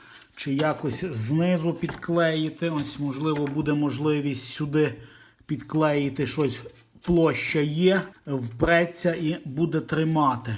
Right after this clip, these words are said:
Коротше, ще купа дурної роботи по художній різьбі пластику. Продовжую продовжувати. Займаюся тотальним запихуйством. Ті, що винесені повністю, ставлю проставки, моделюю.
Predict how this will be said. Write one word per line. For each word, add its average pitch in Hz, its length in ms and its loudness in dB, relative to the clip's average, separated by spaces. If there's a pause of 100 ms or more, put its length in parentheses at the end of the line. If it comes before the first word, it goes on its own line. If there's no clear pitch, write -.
Коротше, 175 540 2
ще - 240 -2
купа 185 320 2
дурної 165 500 2
роботи 156 640 4 (460)
по 156 120 0
художній 156 540 2
різьбі 147 340 0
пластику. 123 720 0 (520)
Продовжую 156 580 2
продовжувати. 120 600 -4 (480)
Займаюся 151 720 0
тотальним 156 720 2
запихуйством. 135 960 -2 (120)
Ті, 180 180 2
що 180 460 0
винесені 165 580 0
повністю, 139 1000 -2 (200)
ставлю 156 600 0
проставки, 147 840 0
моделюю. 147 920 2